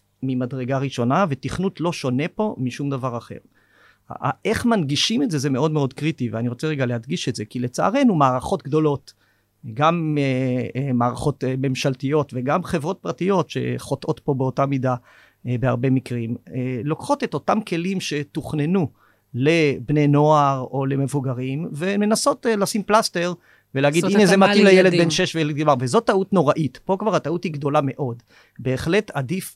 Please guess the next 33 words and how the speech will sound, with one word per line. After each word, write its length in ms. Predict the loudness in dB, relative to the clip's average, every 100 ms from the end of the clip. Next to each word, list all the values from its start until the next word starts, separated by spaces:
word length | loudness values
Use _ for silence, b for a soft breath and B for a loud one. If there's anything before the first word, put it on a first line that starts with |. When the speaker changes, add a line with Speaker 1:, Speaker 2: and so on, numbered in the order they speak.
| _
Speaker 1:
שלא 500 | -6 -2 2 2 0 _ _ _ -6
להנגיש 600 | -4 -2 -2 -2 -2 -2
לילדים 520 | -2 -2 -2 -2 -4
קוד 320 | -2 -2 -2
בצורה 380 | -4 -4 -4 -4
שגויה 480 | -4 -2 2 4 4
בגיל 260 | 2 -2
מוקדם, 480 | -2 -4 0 2 2 0 b b -10
כי 120 | -4
רק 180 | -4 -2
נמנע 380 | -2 2 2 4
מהם 220 | 4 0
את 100 | -2
הסקרנות 580 | -6 -6 -4 -2 -2 -2
ואת 180 | -4 -2
המוטיבציה 560 | -2 -2 -2 0 -2
הטבעית 340 | -2 -4 -6 -6
הזאת 180 | -6
ללמוד 260 | -6 -4 -2
את 100 | -4
זה 100 | -6
אחר 180 | -6 -6
כך. 220 | -6 -10 -8
אז 100 | -2
אם 120 | -2
אתה 240 | 2 2 0 b b -4
הורה 240 | -2 0
שלא 300 | 0 2 2
מתמצא 440 | 2 0 -4 -4 -6
בזה, 280 | -6 -8 -12 -16 _ _ -6
או 180 | -4 0
אין 140 | 0 0
לך 220 | 0